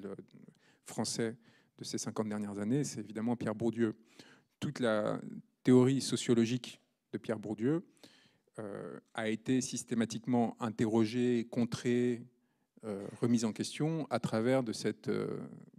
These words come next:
ce qu'il considérait être une fausse dialectique entre système et individualité. C'est-à-dire, en, en gros,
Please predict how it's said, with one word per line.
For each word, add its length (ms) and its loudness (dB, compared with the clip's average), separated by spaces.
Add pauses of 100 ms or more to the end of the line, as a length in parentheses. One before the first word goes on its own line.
(240)
ce 100 -12
qu'il 140 -10
considérait 480 0
être 160 0
une 80 -4
fausse 160 -2
dialectique 600 -4
entre 520 -4 (380)
système 480 -2
et 20 0
individualité. 760 -4 (100)
C'est-à-dire, 340 -8
en, 160 -10
en 100 -12
gros, 480 4